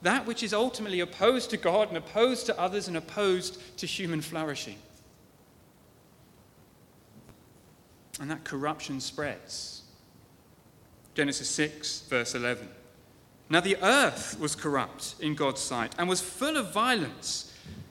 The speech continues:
God saw how corrupt the earth had become." Why? "For all the people on the earth had corrupted their ways."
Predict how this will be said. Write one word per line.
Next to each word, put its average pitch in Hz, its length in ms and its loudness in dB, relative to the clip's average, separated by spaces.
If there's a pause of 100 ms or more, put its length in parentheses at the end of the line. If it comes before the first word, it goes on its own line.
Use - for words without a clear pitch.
(160)
God 233 240 2
saw 220 380 4
how 208 160 4
corrupt 208 500 2
the 190 140 4
earth 202 180 4
had 196 100 -4
become." 180 680 -2
Why? 196 500 2 (380)
"For - 260 -6
all 190 260 -2
the 180 120 -6
people 202 360 -8
on 135 120 -2
the 120 120 -2
earth 120 260 -4
had - 120 -10
corrupted 139 640 -6
their 131 220 -2
ways." 117 720 -8